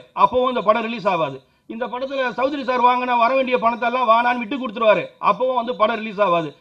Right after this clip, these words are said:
இந்த படத்துல சில technicians எல்லாம் கொஞ்சம் கொஞ்சம் பணத்தை கம்மி பண்ணிருக்காங்க, அப்பவும் இந்த படம் release ஆகாது. அப்ப எப்பதான் படம் release ஆகும்? வேற என்னதான் நாங்க பண்ண வேண்டியது இருக்கு?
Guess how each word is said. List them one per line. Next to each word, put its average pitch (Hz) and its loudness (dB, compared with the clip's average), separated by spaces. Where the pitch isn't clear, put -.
இந்த 214 -2
படத்துல 262 -2
சில 247 -6
technicians 247 -8
எல்லாம் 262 0
கொஞ்சம் 247 -4
கொஞ்சம் 262 -4
பணத்தை 254 -4
கம்மி 269 -4
பண்ணிருக்காங்க, 226 0
அப்பவும் 262 4
இந்த 269 0
படம் 240 0
release 233 -6
ஆகாது. 175 0
அப்ப 226 -2
எப்பதான் 311 4
படம் 277 2
release 247 -6
ஆகும்? 233 2
வேற 220 2
என்னதான் 285 0
நாங்க 240 -2
பண்ண 233 -2
வேண்டியது 220 -2
இருக்கு? 240 -4